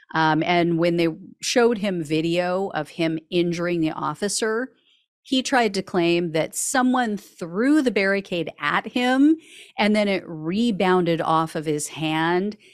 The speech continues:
and then ended up somehow in the officer's path. <laughs> So the, uh, the F B I asked him, you know, "Did you intend to push the barricade in front of the officer to injure the officer?"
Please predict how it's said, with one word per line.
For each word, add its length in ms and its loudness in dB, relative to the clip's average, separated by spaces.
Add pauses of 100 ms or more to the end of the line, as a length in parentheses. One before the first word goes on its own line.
(160)
and 120 2
then 200 4 (100)
ended 260 2
up 220 0
somehow 600 -2
in 180 0
the 80 2
officer's 640 -6
path. 480 -4 (440)
<laughs> 120 6
So 480 4 (440)
the, 260 4
uh, 220 -2
the 220 0
F 160 0
B 140 2
I 240 4
asked 420 -2
him, 460 -2
you 140 -4
know, 360 -4
"Did 180 -8
you 300 -2
intend 840 0 (220)
to 100 -6
push 280 0
the 120 -2
barricade 720 0 (380)
in 160 0
front 180 -2
of 80 0
the 120 0
officer 540 -4
to 220 -8
injure 300 -2
the 120 0
officer?" 680 -2